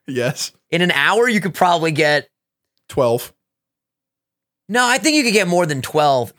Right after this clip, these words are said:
Speaker 2: I mean, I, I would, I would consider you to be able to get at least, like, the main lobby. And the main lobby has somewhere around, I would say, like, twenty-something stars if you go to all of
Speaker 1: Mm.
Speaker 2: them, thirty-something stars.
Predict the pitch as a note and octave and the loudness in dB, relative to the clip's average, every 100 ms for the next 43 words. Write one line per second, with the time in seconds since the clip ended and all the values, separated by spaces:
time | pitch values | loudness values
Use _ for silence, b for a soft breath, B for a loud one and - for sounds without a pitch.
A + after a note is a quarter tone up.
0 | - G#3 G#3+ G3+ F#3+ G4+ G#3+ C#4 G#3 F#3 | -2 2 2 2 0 2 0 0 -2 0
1 | A#3 C4 F#3 A3+ G#3 - G#3+ G#3 G3 E3+ | 0 0 -2 -2 0 0 2 2 0 -2
2 | - G3 E3+ E3+ F3 D#3+ D#3+ D#3 D3 C#3+ | -2 0 0 0 0 0 0 0 -2 -4
3 | D3 E3+ E3+ - E3 C#3+ C3+ A#2+ C3 D3+ | -4 -4 -2 0 -2 -2 -6 -6 -6 -6
4 | D3 B2 A#2+ B2+ F3+ B3 A#3+ _ _ _ | -4 -2 -2 0 -2 -2 -8 _ _ _
5 | _ E3+ E3 E3+ G3+ F#3+ F3 E3 E3 D3+ | _ -4 -2 0 0 2 2 0 0 2
6 | C#3+ C#3 C3+ C3 A2 - - - - _ | 2 2 0 -2 -2 -2 -4 -8 -14 _
7 | _ _ _ _ - - F3 E3 D#3 D3+ | _ _ _ _ -16 -12 -6 -4 -2 -2
8 | D3 D3+ D#3+ B2+ - - - - _ _ | -2 -2 -2 -4 -10 -20 -20 -20 _ _
9 | _ _ _ - - D3+ E3+ F3+ F#3+ E3 | _ _ _ -20 -10 -6 -4 -2 -4 -4
10 | F#3+ F3+ F#3 F3+ G3+ F#3 F3+ F3+ G3 F3 | -6 -2 0 2 2 0 -4 -2 0 2
11 | F#3+ G3+ G#3+ G3 - C3+ F3 F3 F#3 F#3 | 0 0 -4 -4 -6 -4 -2 -4 -6 -6
12 | - G3 G3+ | -2 -2 -2